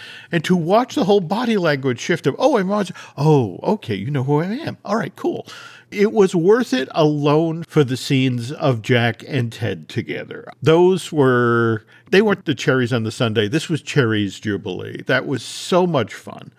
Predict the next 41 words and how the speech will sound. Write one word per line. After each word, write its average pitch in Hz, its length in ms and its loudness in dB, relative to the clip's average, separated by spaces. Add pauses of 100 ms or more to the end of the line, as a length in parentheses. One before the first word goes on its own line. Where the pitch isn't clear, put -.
(580)
But 208 180 2
then 262 200 2
the 262 180 -2
actual 175 540 -2
monster 226 640 -2
movie 90 720 -10
around 202 680 0
this 104 340 -4 (440)
was 226 200 0
just - 480 -6
dead 190 180 2
on. 233 240 0
In, 143 140 -6
in 156 460 -8
fact, 160 200 -2
I, 151 180 -4
I, 151 200 0
I 156 100 0
think 190 220 -4
you, 165 180 -2
you 170 140 -4
were 165 120 0
talking 160 380 -2
earlier 156 360 0
about 110 320 0 (360)
the 147 120 4
amazing 151 420 2
use 139 240 2
of 139 120 -2
shadows 135 640 0
and, 120 220 -4
and 123 200 -6
sort 139 200 0
of 113 100 -2
inferring 127 460 -2
things 123 260 -6
with 127 140 -4
sound 165 400 -4
and 92 120 -6
all 92 200 -10
that. 85 280 -12